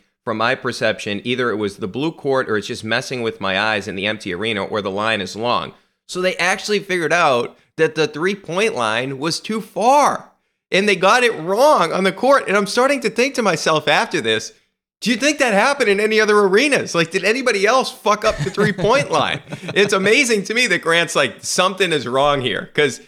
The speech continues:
Speaker 1: he's been shooting the shit out of the ball. I mean, he's shooting fifty-four point three percent of threes this year, twenty-five of forty-six, and he's averaging fifteen point one per game. He's playing awesome. But when that's, when I saw that story, I was laughing so hard. I'm like, "They did all this stuff to get these new courts, and then this happens."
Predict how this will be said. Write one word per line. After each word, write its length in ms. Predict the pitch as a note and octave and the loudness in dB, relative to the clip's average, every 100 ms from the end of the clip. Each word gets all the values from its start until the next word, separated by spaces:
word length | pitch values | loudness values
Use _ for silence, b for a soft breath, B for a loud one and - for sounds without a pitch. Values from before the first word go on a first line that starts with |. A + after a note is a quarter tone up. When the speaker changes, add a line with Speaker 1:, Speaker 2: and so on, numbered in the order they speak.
| B - | B -4
Speaker 1:
he's 160 | G#3+ | -2
been 120 | F#3 E3+ | -2 -4
shooting 260 | A3+ G3+ | -4 -4
the 80 | D3+ | -4
shit 220 | - G3 | -2 0
out 60 | E3+ | 0
of 80 | B2 | -2
the 60 | |
ball. 120 | G2+ | -2
I 80 | G#2 | 0
mean, 180 | B2+ B2+ | 0 -2
he's 140 | C3 | -2
shooting 560 | - F#3 F3+ C3+ A2+ G#2+ b _ | -4 -2 0 0 -2 -10 b _
fifty-four 520 | G3 - E3 E3 D#3 | -2 -2 -6 -2 -2
point 280 | - D3 B2+ | 0 -2 -2
three 140 | C#3+ C3+ | -4 -6
percent 320 | C3 C3 B2+ | -4 -2 -2
of 80 | G2+ | -2
threes 260 | C#3+ D3 | -4 -4
this 160 | - G#2 | -8 -6
year, 120 | G2 | -6
twenty-five 560 | G2 C3 C#3 B2 B2 A#2 | -4 -4 -2 0 0 0
of 120 | G2+ | -4
forty-six, 600 | - B2+ A2 G#2 B2+ B2+ | -4 -2 -2 -4 -4 -4
and 80 | A2 | -6
he's 100 | G2 | -2
averaging 340 | A2+ B2 A#2 G2 | -2 -2 -4 -4
fifteen 360 | C3 A#2 G#2+ | -6 -6 -8
point 200 | G2 G2+ | -6 -4
one 140 | G2 G#2 | -4 -4
per 100 | G2 | -4
game. 180 | A2 G2+ | -4 -6
He's 100 | G2 | -8
playing 280 | B2 G#2 F2+ | -6 -4 -2
awesome. 420 | G2+ G#2+ F2 F#2 b b _ | -2 -4 -8 -14 b b _
But 180 | C#3+ C#3 | -2 0
when 100 | D3 | 0
that's, 280 | F3 A#3+ - | 0 -2 -6
when 160 | C#3+ | -2
I 100 | F3 | -2
saw 220 | G#3 F3 | -2 0
that 200 | C3+ A2+ | 0 -2
story, 280 | - C3+ A2+ | -4 -4 -2
I 100 | G#2 | 0
was 240 | D3 B2+ A2+ | 0 -4 -4
laughing 420 | A#2 A#2 A2+ F#2+ | -2 -2 -4 -8
so 220 | - G#2+ | -6 -2
hard. 240 | G2 G2 E2+ | 0 -2 -2
I'm 60 | |
like, 180 | G2 G2 | -6 -4
"They 100 | A2 | -4
did 180 | G#2 C3+ | 0 2
all 160 | C3 D3+ | 2 2
this 160 | D3 | 0
stuff 240 | - C#3 C3+ | 0 -4 -4
to 100 | C3+ | -6
get 200 | A#2+ - | -6 -4
these 240 | A2 F#2+ | -4 -4
new 180 | A#2 B2 | -6 -8
courts, 380 | - A#2 G2+ G2+ | -6 -4 -4 -4
and 80 | F#2 | -10
then 160 | F#2 | -4
this 180 | G#2+ A2 | -2 -2
happens." 520 | F2 - - G2+ - | -4 -8 -10 -16 -18